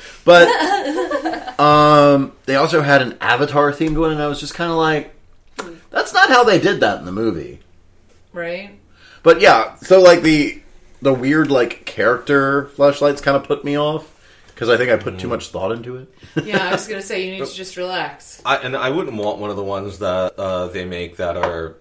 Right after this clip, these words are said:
Speaker 3: apparently modeled after someone's, uh,
Speaker 1: That feels weird.
Speaker 3: vagina or asshole, because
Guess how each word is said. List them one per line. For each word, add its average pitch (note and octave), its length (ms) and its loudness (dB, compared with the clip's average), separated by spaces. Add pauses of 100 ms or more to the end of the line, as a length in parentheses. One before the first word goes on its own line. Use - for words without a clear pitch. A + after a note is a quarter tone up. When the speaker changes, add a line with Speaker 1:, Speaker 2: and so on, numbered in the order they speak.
(140)
Speaker 3:
apparently - 380 -14
modeled G2 600 -8
after G2+ 600 -8
someone's, G#2+ 640 -12
uh, G#2 360 -4
Speaker 1:
That C3+ 120 -4
feels - 180 2
weird. G2 520 -6
Speaker 3:
vagina A#2+ 420 -6
or A#2 160 -6
asshole, A#2+ 640 -6
because G#2+ 840 -10